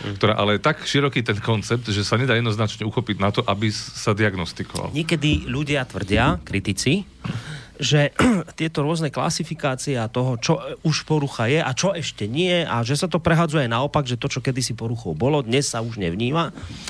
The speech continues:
Speaker 1: Tak kritici hovoria, že, e, na toto do veľkej miery vplýva politika aktuálna, globálna, že keď sa napríklad niečo ako, ja neviem, genderizmus, teraz je aktuálne tieto veci, že keď sa z toho urobí akoby taká ideológia,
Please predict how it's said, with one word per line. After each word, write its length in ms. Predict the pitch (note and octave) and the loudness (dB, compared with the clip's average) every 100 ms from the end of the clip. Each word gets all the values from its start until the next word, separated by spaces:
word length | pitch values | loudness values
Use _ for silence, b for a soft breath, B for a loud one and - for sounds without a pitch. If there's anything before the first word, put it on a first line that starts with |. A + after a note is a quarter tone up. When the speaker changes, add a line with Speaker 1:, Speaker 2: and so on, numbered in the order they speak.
| B B B | B B B
Speaker 1:
Tak 160 | A#2 - | -2 0
kritici 400 | D#3 F#3+ - - | 0 0 0 2
hovoria, 380 | D#3+ F#3+ F#3 E3+ | 2 2 2 2
že, 240 | D#3 D3+ - B B B B | 2 2 0 B B B B
e, 280 | - - - | -14 -6 0
na 140 | C#3 | 2
toto 240 | E3+ - | 2 0
do 180 | C#3 E3+ | 2 2
veľkej 220 | F#3 E3+ | 0 0
miery 240 | D3+ D#3+ D#3+ | 0 0 -2
vplýva 320 | - D#3 D3+ | 0 0 0
politika 580 | - E3+ D3+ - - G2 | 2 2 2 -2 -2 0
aktuálna, 640 | A#2 - A2 F#2+ G2+ G#2+ | 0 0 2 2 2 2
globálna, 640 | A#2 G#2+ G#2 A#2 F#2 G#2 C3+ | 2 2 2 2 2 0 0
že 120 | D#3 | 0
keď 140 | D3 F#3 | -2 0
sa 100 | F#3+ | 0
napríklad 460 | F#3+ E3 F3+ D3+ | 0 0 0 2
niečo 320 | C3 E3+ E3+ D#3 | 4 2 2 -2
ako, 160 | C#3+ | 0
ja 140 | D3 D3 | 0 0
neviem, 160 | B2 | 0
genderizmus, 680 | G#2 C3+ C#3+ C3 B2 B2 A#2+ | 2 2 2 0 -2 -4 -6
teraz 260 | A2+ A#2 A2+ | -2 -2 0
je 80 | A2+ | 0
aktuálne 480 | A#2 - A#2+ A2+ G2+ | -2 0 0 0 0
tieto 320 | B2 A#2+ G#2+ | -2 -2 0
veci, 240 | A2 A#2 | 0 0
že 100 | A2+ A2+ | -2 -2
keď 200 | - E3+ | 2 2
sa 120 | F3+ | 2
z 80 | - | 2
toho 180 | F#3+ F#3 | 2 2
urobí 320 | F#3 F3+ D#3 | 2 2 2
akoby 300 | D3 C#3+ C3+ | 0 -2 -2
taká 240 | C#3 F#2+ | -2 0
ideológia, 880 | A2 A#2+ D3+ E3 E3 D3 E3 E3+ E3 | 0 2 2 2 0 0 2 2 0